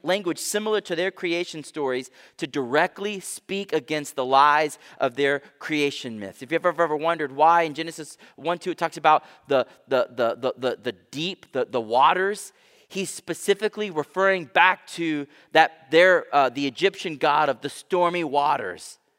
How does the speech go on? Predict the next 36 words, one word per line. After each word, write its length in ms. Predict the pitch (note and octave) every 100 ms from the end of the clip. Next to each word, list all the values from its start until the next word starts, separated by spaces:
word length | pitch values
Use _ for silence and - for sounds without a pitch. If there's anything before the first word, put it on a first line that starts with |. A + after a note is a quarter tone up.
| _ _ _ -
And 80 | F3
he's 100 | E3+
saying, 200 | F3+ D#3
"That's 240 | G#3+ -
no 120 | G#3+
God. 300 | B2+ C#3 E3
It's, 160 | F3 - -
it's 140 | D#3+ -
part 260 | - A3
of 160 | G#3 C#3
God's 480 | F3+ F3+ G#3+ G#3+ - -
raw 300 | A#2+ D3+ F3+
material 500 | F#3+ E3 - F#3 D#3+
that 140 | C3+ C3
he 220 | - G3
used 580 | E3 F3 F3+ E3+ D#3+ _ _ -
to 400 | - E3 D#3+ D3+ _ _ -
create." 800 | - B2 A2+ G#2+ G2+ - - _ _ _ _ _ _ _ _ _ _ _ _ _
God 460 | D3+ F#3 G3+ G3 -
is 200 | D#3+ C#3+
not 260 | D#3 D#3
created. 600 | - C#3 C#3+ E3+ F3 F3+ F3+ _ _
He 120 | F3+
did 120 | D#3
not 260 | E3 F3+ -
create 360 | F3+ F3 F3+ -
out 180 | D#3
of 200 | C3+ A2+ - _ -
loneliness. 760 | B2+ D#3 F#3+ G3+ G3 G3 - _ _
He 140 | F3+
is 120 | E3+ C3
not 280 | C#3+ E3+
in 120 | E3+ E3
some 180 | D3+
cosmic 600 | B2+ - D3 F3 F#3 D#3 C#3
battle 440 | D3 D#3+ B2+ A#2+